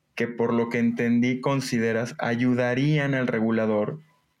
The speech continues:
a ser capaz de prever antes de que pase el toro, ¿no? Porque hoy en día es muy común decir, pues, se reguló de más cuando ya lleva diez años operando, entonces tienes ciudades en las que sí funcionó y ciudades en las que no, y puedes comparar,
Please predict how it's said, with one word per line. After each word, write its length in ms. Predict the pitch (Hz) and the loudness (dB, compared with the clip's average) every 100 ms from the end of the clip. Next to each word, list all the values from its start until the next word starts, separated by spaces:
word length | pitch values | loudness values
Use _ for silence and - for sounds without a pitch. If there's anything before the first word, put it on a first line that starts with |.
| _ _ _ _ - _ - | _ _ _ _ -20 _ -6
a 100 | 117 | -4
ser 220 | - 143 | -2 -2
capaz 280 | 151 143 127 | -2 -2 -2
de 120 | 131 | -2
prever 520 | 123 113 113 117 120 | -2 0 0 0 -4
antes 340 | - 127 127 123 | -2 -2 0 -2
de 140 | 120 | -4
que 100 | - | -4
pase 400 | - 117 117 - | -6 -4 -4 -4
el 160 | 104 - | -6 -2
toro, 320 | 117 101 - | -2 0 -2
¿no? 380 | - 104 - - - - - - - | -2 -2 -4 -6 -14 -20 -20 -14 -6
Porque 220 | 123 143 | -2 2
hoy 160 | 160 180 | 2 2
en 100 | 175 | 2
día 100 | 165 | 2
es 80 | |
muy 320 | 160 170 170 160 | 2 0 0 0
común 360 | 165 156 147 | 2 2 2
decir, 320 | 139 147 127 | 0 0 -2
pues, 120 | - - | -2 -2
se 100 | 127 | 0
reguló 360 | 127 135 139 | 0 2 2
de 120 | 160 | 2
más 360 | 156 147 220 156 - - - - _ _ | 2 2 -2 -4 -12 -18 -20 -20 _ _
cuando 240 | - 117 117 | -2 2 4
ya 140 | 127 | 4
lleva 200 | 131 131 | 2 2
diez 260 | 131 127 131 | 2 0 0
años 240 | 127 123 | 0 0
operando, 460 | 120 113 120 147 156 | -2 0 0 2 2
entonces 360 | 127 123 127 | 0 -2 -2
tienes 280 | 127 120 123 | 0 0 0
ciudades 320 | 117 117 117 | 0 0 0
en 80 | 107 | -2
las 120 | 101 | -4
que 100 | - | -4
sí 120 | 120 | -4
funcionó 540 | 117 113 110 107 117 147 | -2 -2 -2 0 2 0
y 60 | |
ciudades 300 | 131 107 110 | 0 -2 -2
en 60 | - | -2
las 140 | - | -4
que 100 | - | -2
no, 140 | 113 135 | -2 0
y 60 | |
puedes 260 | 131 107 - | 0 -2 -2
comparar, 520 | 98 101 76 78 - | -4 -4 -4 -6 -8